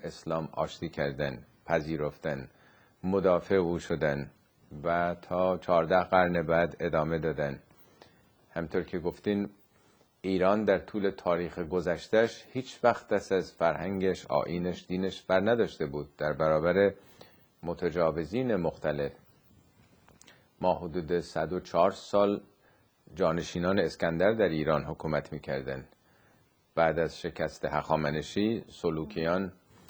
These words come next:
در ایران آمدن و سلوکیس-، سلوکیوس اول و دوم و آنتوخیوس و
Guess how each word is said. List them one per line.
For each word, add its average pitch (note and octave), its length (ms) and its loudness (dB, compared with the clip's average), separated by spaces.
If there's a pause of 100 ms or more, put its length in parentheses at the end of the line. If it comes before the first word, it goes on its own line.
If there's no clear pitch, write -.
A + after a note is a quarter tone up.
(200)
در F2 120 2
ایران F2+ 340 2
آمدن F#2+ 540 2
و F2+ 380 4 (460)
سلوکیس-، D#2 760 0
سلوکیوس D2+ 600 -8
اول D2 460 -4
و F2 60 -2
دوم D#2+ 480 -4
و E2 160 -4
آنتوخیوس D#2 720 -6
و E2+ 140 -4